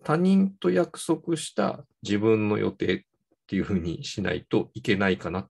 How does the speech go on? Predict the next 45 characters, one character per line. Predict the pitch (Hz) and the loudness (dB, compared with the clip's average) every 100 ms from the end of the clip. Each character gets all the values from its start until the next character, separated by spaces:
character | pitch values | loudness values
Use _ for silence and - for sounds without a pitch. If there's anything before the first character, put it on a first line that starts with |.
| _ | _
て | - | -10
い | |
う | |
ふ | - | -6
う | |
に | - - | -8 -8
思 | - 113 | -8 -8
っ | |
て | - 117 | -8 -14
ま | - | -14
す。 | - | -8
ま | 147 190 | -2 0
ず、 | 139 113 - | 0 -2 -4
こ | - 104 | -4 0
の | 104 - - - - - _ _ _ _ | 0 -2 -10 -20 -20 -20 _ _ _ _
ラ | 127 170 | 0 2
イ | 190 | 2
ン | 107 78 | 2 0
を | 80 - - _ _ - | -2 -6 -12 _ _ -6
必 | 151 165 156 | -2 0 0
ず | 151 113 | 0 -4
自 | - 113 | -4 -2
分 | 139 175 175 | 2 2 2
の | 170 | 2
予 | 156 | 0
定 | 156 147 | 0 -2
に | 139 139 - - - | -2 -4 -6 -8 -6
合 | 123 | -2
わ | 190 | -4
せ | - | -4
て | 98 | -8
お | |
か | 78 | -6
な | - | -8
き | - | -12
ゃ | |
い | - | -12
け | - | -12
な | |
い | - | -14
と | - _ _ _ _ _ _ _ _ _ _ _ _ _ _ _ 85 | -18 _ _ _ _ _ _ _ _ _ _ _ _ _ _ _ -14
い | |
う | - | -14
こ | - | -12
と | - - | -10 -10